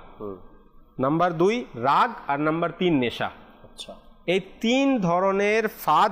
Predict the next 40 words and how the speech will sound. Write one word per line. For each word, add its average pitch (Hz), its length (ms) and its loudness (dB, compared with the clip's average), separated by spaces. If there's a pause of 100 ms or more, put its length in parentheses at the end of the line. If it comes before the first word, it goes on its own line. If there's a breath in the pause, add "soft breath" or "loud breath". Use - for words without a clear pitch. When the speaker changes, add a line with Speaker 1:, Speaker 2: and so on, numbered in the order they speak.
(100)
Speaker 2:
দিয়ে 214 180 4
আমি 190 240 4
মানুষদেরকে 165 600 2
ধোকা 123 300 0
দিই।" 98 120 -4
Speaker 1:
ধোকা 110 220 -2
দেন। 90 180 -6 (120)
Speaker 2:
তো 160 120 2
তার 190 220 0
মধ্যে 220 260 2
একটি 240 320 0 (280)
রাগ। 123 300 0 (400)
সে 240 120 2
বলল 254 260 4
যে, 262 220 4 (1400)
"যখন 262 320 2
কাউকে 240 300 2
কৃপণতা 247 600 2
দেই, 123 180 0 (960)
কৃপণ-, 240 640 0
যখন 185 240 0
কাউকে 214 300 -2
কৃপণ 254 320 0
করে 208 200 0
দেই, 170 240 0 (320)
তখন 233 340 0
তার 220 280 2 (100)
এই 240 160 2
মন, 240 260 2
মানে 175 340 2
মন 196 160 0
মানসিকতা 220 580 0
তৈরি 208 320 2
হয়ে 165 200 4
যায় 147 280 0
যে 190 160 0
আমার 202 320 0
কাছে 226 200 -2
যা 185 260 2
রয়েছে 202 400 0